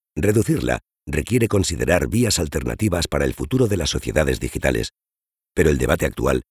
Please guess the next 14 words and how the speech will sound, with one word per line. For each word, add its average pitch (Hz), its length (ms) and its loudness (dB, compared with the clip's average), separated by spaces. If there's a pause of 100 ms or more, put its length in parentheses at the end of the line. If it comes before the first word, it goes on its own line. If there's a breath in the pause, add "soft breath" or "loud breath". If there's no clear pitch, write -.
(280)
se 98 120 -4
centra - 360 2
básicamente 73 640 2 (300)
en 85 180 2
cómo 143 280 4
garantizar 98 580 0
el 87 120 2
derecho - 340 0
público 127 420 -2
de 80 80 0
acceso 117 340 -2
a 104 40 2
la 98 60 2
información, 71 600 0